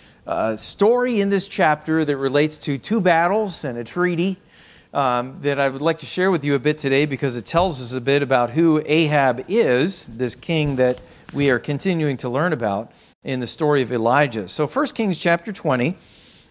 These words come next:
let us read from verse one down to verse eleven. Now Ben-Hadad, the king of Syria, gathered all his forces together. Thirty-two kings were with him,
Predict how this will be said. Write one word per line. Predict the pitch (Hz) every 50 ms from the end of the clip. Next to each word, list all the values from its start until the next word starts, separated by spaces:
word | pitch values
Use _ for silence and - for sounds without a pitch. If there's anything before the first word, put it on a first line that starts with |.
| -
let | - 160 220 285
us | 330 - - -
read | 220 214 226 214 190
from | - 170 151
verse | 147 165 160 151 - -
one | 160 156 160 170 175 175 170 156
down | 151 147 151 156 156 147
to | 156 147
verse | 127 135 143 143 131 - - - - - _ - - - _ -
eleven. | 131 127 123 127 135 135 127 131 107 85 82 - - _ _ _ _ _ _ _ _ _ _ _ _ _ _ _ _ _ _ _ _ _ _ _ _ _ _ _ _ _ _
Now | 143 160 185 190 190
Ben-Hadad, | 165 190 190 185 180 170 247 285 277 214 190 170 170 165
the | 143 156
king | 151 - 208 208 180
of | 156 123
Syria, | - - - 180 180 160 135 120 120 123
gathered | 120 110 147 160 165 202 240 220 190 190 185 170
all | 175 175 170 160
his | 143 131 -
forces | - - 160 160 175 160 - - 139 120
together. | - - 127 110 127 139 135 117 110 101 110
Thirty-two | - - 302 359 330 285 - - 226 208
kings | - - 226 196 135 110 95 92
were | 107 110 117
with | 143 156 127
him, | 98 98 95